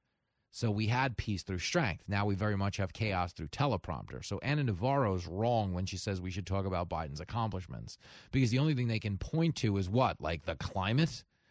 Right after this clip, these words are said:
Nobody cares about the climate. And if they did, they wouldn't have passed the biggest climate bill in history under a different name. The Inflation Reduction Act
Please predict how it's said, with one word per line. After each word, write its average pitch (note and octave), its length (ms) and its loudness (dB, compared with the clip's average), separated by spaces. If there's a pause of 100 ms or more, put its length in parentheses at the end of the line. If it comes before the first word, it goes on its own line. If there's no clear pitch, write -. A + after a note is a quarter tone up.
(280)
Nobody E3 200 0
cares D#3+ 440 0
about G2 240 -2
the - 80 -10
climate. D2 440 -6
And G#2+ 120 0
if G#2+ 100 -4
they G#2+ 140 -2
did, B2 560 0 (520)
they B2+ 100 4
wouldn't E3 240 4
have D3 120 0
passed D3+ 320 2
the B2 80 0
biggest C#3 320 0
climate D3 460 0
bill B2+ 220 2
in G2+ 160 -2
history G2+ 760 2 (240)
under C3+ 300 4
a A#2 100 0
different A#2+ 460 0
name. D3+ 480 2
The B2 180 0
Inflation E3 880 4
Reduction B2 720 4
Act D2+ 380 -2